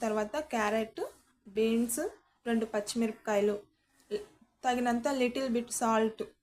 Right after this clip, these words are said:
టేస్ట్కి సరిపడా వేసుకొని ఫ్రై చేసుకొని, నేను చూపిస్తున్న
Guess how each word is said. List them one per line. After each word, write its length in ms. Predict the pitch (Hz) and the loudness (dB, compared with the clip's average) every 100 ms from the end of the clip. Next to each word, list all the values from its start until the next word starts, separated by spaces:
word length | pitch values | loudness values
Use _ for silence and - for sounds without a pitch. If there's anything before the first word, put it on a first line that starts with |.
| 269 | -2
టేస్ట్కి 400 | 262 269 277 - | 0 -2 -4 0
సరిపడా 360 | 226 220 220 220 | 0 2 0 2
వేసుకొని 400 | 226 226 - 240 311 | 0 -2 -4 -6 -6
ఫ్రై 180 | - 214 208 | -2 0 0
చేసుకొని, 540 | 202 202 - 190 220 403 - _ _ _ _ _ _ | -2 -4 -6 -6 -4 -6 -10 _ _ _ _ _ _
నేను 180 | 254 254 269 | -4 -2 -2
చూపిస్తున్న 460 | 269 240 - 247 | -4 -6 -4 -2